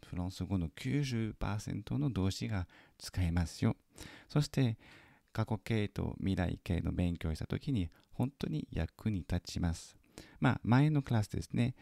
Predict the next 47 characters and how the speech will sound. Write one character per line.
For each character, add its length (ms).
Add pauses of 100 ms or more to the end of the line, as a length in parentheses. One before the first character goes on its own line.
(340)
être、 480 (300)
être 340
動 320
詞 340 (1300)
を 140
勉 260
強 180
し 60
て 140
い 80
て、 320 (180)
こ 140
れ 80
は 100
と 140
っ 20
て 140
も 160
大 200
事 100
で 100
す 100
ね。 220
英 140
語 120
の 140
to 240
be 180
に 160
あ 80
た 100
り 120
ま 140
す。 180 (360)
そ 140
し 60
て、 260
avoir 460
で 100
す 140
ね。 180 (720)
こ 100
れ 80
で 240 (240)
立 220 (100)
派 240
な 160